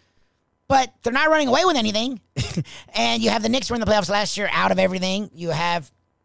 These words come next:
like, it's, the Wizards started good and have sort of trailed off. Like, the, if you look at this season, and it's, it's rare to say this about the N B A because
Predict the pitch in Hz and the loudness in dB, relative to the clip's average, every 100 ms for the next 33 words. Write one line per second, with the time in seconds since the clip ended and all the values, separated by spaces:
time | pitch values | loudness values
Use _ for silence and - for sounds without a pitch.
0 | _ _ _ _ _ - 156 196 - - | _ _ _ _ _ -14 -10 -10 -12 -20
1 | - - 151 190 226 233 - 208 214 208 | -20 -8 -2 -2 -2 -4 0 2 2 0
2 | 185 196 196 175 151 185 147 165 165 160 | 0 2 2 -2 -2 -4 -2 -2 0 0
3 | 165 - - - 175 - _ 165 190 180 | -2 -4 -10 -8 -8 -12 _ -8 -8 -8
4 | - _ _ - 170 262 302 294 262 254 | -18 _ _ -14 -8 -4 0 0 0 -4
5 | 202 170 151 269 - - 233 220 147 135 | -6 -10 -4 -4 -4 -6 -6 -6 -8 -12
6 | 135 139 _ _ _ - 220 226 - _ | -16 -18 _ _ _ -10 -10 -10 -14 _
7 | - 208 - 214 247 208 - 220 185 139 | -8 -6 -4 -2 0 -2 -2 -2 -2 -4
8 | 156 143 147 175 202 156 139 151 143 139 | -6 -6 -6 -4 -4 -4 -4 -4 -6 -6